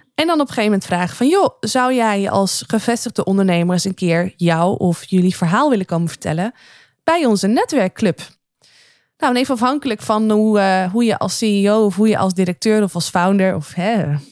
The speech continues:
collega of, nou ja, medewerker, hoe je daarin staat,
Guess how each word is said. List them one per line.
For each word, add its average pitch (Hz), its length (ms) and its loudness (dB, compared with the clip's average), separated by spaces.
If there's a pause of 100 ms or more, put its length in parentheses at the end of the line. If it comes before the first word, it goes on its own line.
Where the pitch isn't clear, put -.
(260)
collega 160 640 -2
of, - 260 -8
nou - 280 -8
ja, 160 120 -6
medewerker, 180 600 0 (280)
hoe 262 140 4
je 294 100 4
daarin 247 320 0
staat, 196 480 0